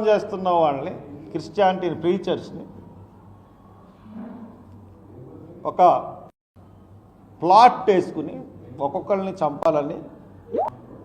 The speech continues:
అనుకుంటున్నారు. దాంట్లో మొదటి హత్య ప్రవీణ్ పగడాలది.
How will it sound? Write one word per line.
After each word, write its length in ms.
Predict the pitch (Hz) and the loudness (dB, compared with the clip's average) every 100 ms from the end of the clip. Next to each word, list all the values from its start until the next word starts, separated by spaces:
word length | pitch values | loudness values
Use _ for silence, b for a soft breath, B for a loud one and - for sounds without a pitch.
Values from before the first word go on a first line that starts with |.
| - - | -20 -12
అనుకుంటున్నారు. 680 | 143 135 120 104 92 - - - - - - - - - - - - - - - - | -10 -10 -12 -14 -18 -20 -20 -20 -20 -20 -20 -20 -20 -20 -20 -20 -20 -20 -20 -20 -18
దాంట్లో 500 | 131 160 185 196 220 214 160 | 4 10 10 8 2 4 6
మొదటి 320 | 160 185 202 | 4 4 2
హత్య 420 | 156 156 - 208 208 - - - - - - - - - - | 2 0 0 -4 -4 -8 -18 -18 -20 -20 -20 -20 -20 -20 -10
ప్రవీణ్ 340 | 143 147 160 160 | -4 0 0 0
పగడాలది. 520 | 147 120 117 101 82 | -2 -2 -2 -2 -8